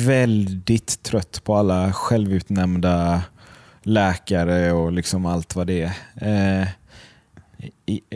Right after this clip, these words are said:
jag vill, jag vill faktiskt få det här sagt. Oavsett ve-, vilket parti du än röstar på och vart du står, eh, och vad du har för politisk inställning och så. He-, helt ärligt, lita på, eh,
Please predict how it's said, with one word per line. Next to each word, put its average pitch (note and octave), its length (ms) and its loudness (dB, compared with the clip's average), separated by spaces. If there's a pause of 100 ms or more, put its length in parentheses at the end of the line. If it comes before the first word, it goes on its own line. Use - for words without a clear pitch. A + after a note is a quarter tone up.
(140)
jag C3 120 2
vill, C#3+ 260 2
jag D3 100 0
vill D3 140 0
faktiskt - 420 -2
få G2+ 140 0
det E2+ 80 0
här E2+ 60 0
sagt. - 540 -6 (640)
Oavsett D3+ 560 2
ve-, C3+ 500 0
vilket B2+ 460 0
parti G2+ 480 -2
du G2 140 2
än F#2 100 0
röstar F#2+ 420 -2
på D3 340 2 (680)
och G#2 560 2
vart G2+ 220 0
du G#2 60 2
står, F2 460 0
eh, F2+ 340 0
och F2+ 140 0
vad F#2+ 100 2
du F#2 40 4
har E2+ 80 0
för F2 120 -6
politisk F2+ 540 -2
inställning E2+ 480 -2
och E2+ 80 -2
så. - 180 -6 (280)
He-, E3 420 2
helt F#3 300 4
ärligt, F#2 460 0 (1120)
lita D3+ 800 2
på, E2 640 0
eh, D#2+ 960 -4